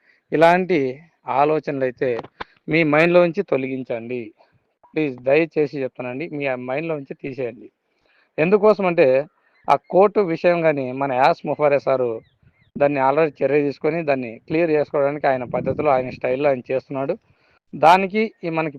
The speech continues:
పేమెంట్ ఇచ్చేదానికి ఎటువంటి సంబంధాలు అయితే లేదు. Almost ఈ మంత్ మనం అయితే ప్రతి ఒక్కరు విన్ కాబోతున్నాం, అది మాత్రమే దృష్టి పెట్టుకోండి. ఏ క్షణమైనా మన జీవితాలు మారే అవకాశం ఉంది కాబట్టి దానిపైనే దృష్టి పెట్టండి, కానీ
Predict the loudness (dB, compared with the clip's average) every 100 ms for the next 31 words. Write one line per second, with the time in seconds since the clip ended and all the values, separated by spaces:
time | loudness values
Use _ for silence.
0 | 0 0 0 -4 -8 -4 -2 -2 -2 -4
1 | -4 -8 -8 -10 -8 -6 -4 -6 -6 -10
2 | -10 -10 -12 _ -20 -18 -8 2 6 6
3 | 4 -2 -4 -8 -4 -2 -2 -4 -2 -2
4 | -2 -2 2 2 2 -2 -4 0 -2 0
5 | -2 -2 -2 -2 -2 -4 -8 -10 -12 _
6 | -10 -6 -6 -6 -6 -8 -10 -14 -12 -10
7 | -10 -10 -8 -8 -10 _ _ _ _ -2
8 | 2 2 2 0 0 0 0 -2 -8 -20
9 | _ -6 -4 -4 -4 0 2 2 0 -2
10 | -2 -4 -12 -20 -20 -8 0 2 4 2
11 | 0 -4 -2 0 0 -2 -4 -6 -6 -12
12 | -20 -16 -4 0 0 0 0 -2 -4 -8
13 | -10 -6 -6 -4 -4 -4 -6